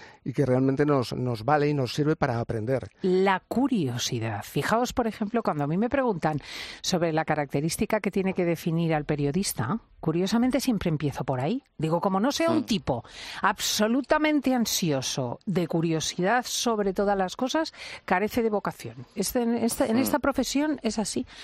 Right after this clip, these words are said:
Speaker 2: Eh, y me imagino que en el caso del psicólogo y del médico, ¿verdad, Carmen? Es
Speaker 3: Sí, sí.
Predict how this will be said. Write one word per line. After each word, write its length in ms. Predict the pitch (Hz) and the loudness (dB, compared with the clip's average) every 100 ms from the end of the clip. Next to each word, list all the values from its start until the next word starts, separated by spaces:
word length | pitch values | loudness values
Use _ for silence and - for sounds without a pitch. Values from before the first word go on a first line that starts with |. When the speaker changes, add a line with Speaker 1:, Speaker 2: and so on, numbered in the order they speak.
| - - | -16 -12
Speaker 2:
Eh, 520 | - 160 151 147 147 139 | -2 0 0 0 0 0
y 80 | 165 | 0
me 80 | |
imagino 420 | 165 160 - 202 233 | 2 0 0 0 0
que 60 | |
en 80 | 202 | 0
el 100 | 151 | 0
caso 240 | 185 - | 0 0
del 140 | 214 214 | 0 0
psicólogo 680 | - - 226 202 143 135 - | -2 0 2 2 2 -2 -2
y 120 | 180 | 0
del 200 | 156 151 | 2 2
médico, 440 | 160 196 214 220 240 | 2 2 0 2 2
¿verdad, 260 | 208 196 | 2 2
Carmen? 460 | 214 220 233 269 294 | 0 0 2 0 -2
Es 220 | 185 156 165 | 0 0 0
Speaker 3:
Sí, 320 | - 190 151 | -2 0 2
sí. 120 | 160 | 4